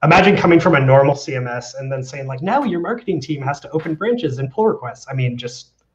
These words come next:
it's like a non-starter for, for enterprises. So that's the big problem, is that Git,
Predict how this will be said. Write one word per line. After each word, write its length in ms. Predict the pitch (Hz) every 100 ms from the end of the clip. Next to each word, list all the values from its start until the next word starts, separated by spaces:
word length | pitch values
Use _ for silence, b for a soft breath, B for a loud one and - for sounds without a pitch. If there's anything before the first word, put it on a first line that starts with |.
| _ _
it's 120 | 127
like 120 | 143
a 40 | 135
non-starter 600 | 120 117 - 120 113 117
for, 360 | - 117 110 _ _ _
for 200 | _ 101
enterprises. 540 | 110 107 110 - -
So 120 | - 151
that's 220 | 170 -
the 80 | 151
big 200 | 131 127
problem, 320 | 120 117 120
is 100 | -
that 220 | 127 127
Git, 340 | 120 123 -